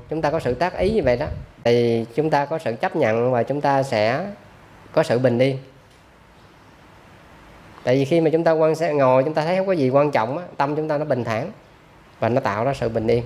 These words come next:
Và cái gì đến chúng ta cũng không có bất mãn, chúng ta không, cũng không có xua đuổi. Và cái gì đến chúng ta cũng có dính mắc. Chúng ta biết những hiện tượng nào đến, chúng ta quan sát. Hiện tượng nào đến, chúng ta quan sát.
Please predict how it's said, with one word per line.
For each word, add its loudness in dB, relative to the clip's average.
Và 2
cái 2
gì 4
đến 2
chúng -4
ta -2
cũng -6
không -8
có -6
bất -6
mãn, -2
chúng -2
ta 0
không, -4
cũng 0
không 0
có 2
xua -2
đuổi. 2
Và 0
cái 0
gì 4
đến 2
chúng -8
ta -2
cũng -4
có 0
dính 0
mắc. -2
Chúng 2
ta 2
biết 0
những -2
hiện 0
tượng 2
nào 2
đến, 0
chúng -6
ta 2
quan 2
sát. -2
Hiện 2
tượng 6
nào 4
đến, 2
chúng -4
ta 0
quan 2
sát. -2